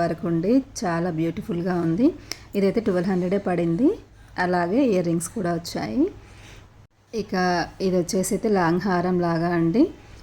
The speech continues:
అన్నీ మన గ్రీన్ కలర్ బీడ్స్, వైట్ కలర్ ముత్యాలు లాంటివి ఇలా వచ్చేసి చాలా బాగున్నాయి. అసలు వీడియోలో ఇంకా క్లారిటీగా లేదనిపిస్తుంది. ఈ పక్కనది అయితే నెక్లెస్ అండి, ఈ రెండిటికి కొంచెం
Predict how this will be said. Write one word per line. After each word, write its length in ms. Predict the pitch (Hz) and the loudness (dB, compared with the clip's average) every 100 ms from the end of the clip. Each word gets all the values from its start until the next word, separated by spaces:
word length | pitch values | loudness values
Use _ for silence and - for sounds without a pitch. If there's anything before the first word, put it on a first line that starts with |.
| - - 202 | -20 -4 0
అన్నీ 380 | 185 180 185 190 185 | 2 2 2 2 2
మన 160 | 175 175 175 170 165 180 | 2 0 2 2 0 0
గ్రీన్ 240 | 180 180 175 | 0 0 2
కలర్ 240 | 180 175 165 | 0 0 0
బీడ్స్, 440 | 175 170 165 - 180 175 - 175 | 0 -2 -4 -2 0 -2 -4 -2
వైట్ 200 | 170 165 | -2 -2
కలర్ 220 | - 170 175 | -2 0 0
ముత్యాలు 340 | 165 - 170 165 | -2 -2 -2 0
లాంటివి 400 | 170 165 175 175 170 | 0 0 0 0 0
ఇలా 160 | 180 165 | 0 -2
వచ్చేసి 420 | 165 202 175 214 214 | -2 -4 -4 -4 -4
చాలా 260 | 202 165 170 165 | -2 -2 0 0
బాగున్నాయి. 380 | 165 165 165 190 | 0 2 2 0
అసలు 160 | 208 175 160 | -2 -2 -2
వీడియోలో 340 | 165 170 175 175 | 0 0 -2 -4
ఇంకా 140 | 180 - | -6 -6
క్లారిటీగా 440 | 170 180 180 185 208 | -4 -4 -2 -2 0
లేదనిపిస్తుంది. 840 | 185 180 170 170 - 208 175 254 311 - - - - 202 | 0 -2 -2 -4 -6 -4 0 0 0 -6 -20 -20 -8 -4
ఈ 40 | 196 | -2
పక్కనది 360 | 170 - 175 170 | -2 0 0 0
అయితే 160 | 170 247 | 2 2
నెక్లెస్ 360 | 190 202 170 165 | 2 -2 -4 -4
అండి, 200 | 180 185 269 | -2 0 2
ఈ 20 | 190 | 2
రెండిటికి 400 | 175 170 170 220 | 0 0 -2 -4
కొంచెం 200 | 185 170 | -2 0